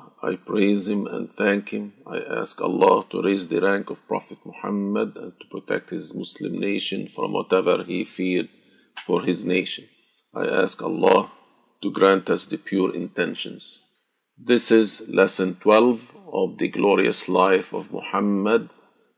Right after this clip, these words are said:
the final prophet, sallallahu alaihi wasallam. We mentioned that the Messenger of Allah, accompanied by angel Jibreel,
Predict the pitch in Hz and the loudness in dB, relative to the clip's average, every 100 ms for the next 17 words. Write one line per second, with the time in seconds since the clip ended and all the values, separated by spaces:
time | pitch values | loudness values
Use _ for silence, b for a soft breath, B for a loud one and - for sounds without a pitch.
0 | - 90 - 90 90 85 - - 101 - | -10 -6 0 2 4 2 -2 2 2 0
1 | - _ _ _ _ - - 87 87 - | -10 _ _ _ _ -6 -4 -2 0 0
2 | - - - 98 104 - 113 - 104 - | 0 0 0 -4 -4 -4 -6 -6 -6 -6
3 | - 110 92 78 - _ _ b b b | 2 4 4 0 -4 _ _ b b b
4 | b b b _ - 131 147 135 139 139 | b b b _ -4 6 8 8 6 4
5 | 123 - 113 101 98 92 - _ - - | 2 2 2 4 6 4 2 _ -20 -10
6 | 92 95 101 104 92 92 - 90 90 92 | -4 -2 0 0 2 0 2 0 2 6
7 | 104 104 101 - _ - 113 - 107 98 | 6 6 2 -8 _ -14 -12 2 2 4
8 | 98 90 87 - 92 80 92 95 92 87 | 0 0 -2 0 0 0 -2 0 0 -2
9 | 76 - - - - 104 - 92 113 113 | -6 -6 -10 -12 -6 -4 -2 2 4 4
10 | 117 - | 2 -4